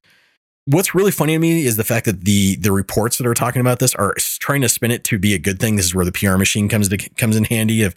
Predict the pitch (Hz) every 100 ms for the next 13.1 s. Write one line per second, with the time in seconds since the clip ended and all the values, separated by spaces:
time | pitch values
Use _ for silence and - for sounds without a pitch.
0 | - - - - 101 113 113 117 104 -
1 | - 101 - 107 110 95 90 - 107 98
2 | 101 - 107 95 87 - - - 135 120
3 | 104 - - 147 165 127 110 - _ 123
4 | 139 - 143 131 - 123 120 110 117 -
5 | 117 113 95 107 - 90 82 _ _ -
6 | 127 123 - 120 117 117 110 95 107 98
7 | 87 98 - 98 107 - - 110 95 80
8 | - - - - 117 110 104 - _ -
9 | 151 220 180 135 - 107 - 101 101 -
10 | - 95 98 95 92 - 107 98 - 101
11 | 101 95 92 113 139 135 110 98 - 110
12 | - 104 101 95 87 90 87 90 90 104
13 | 82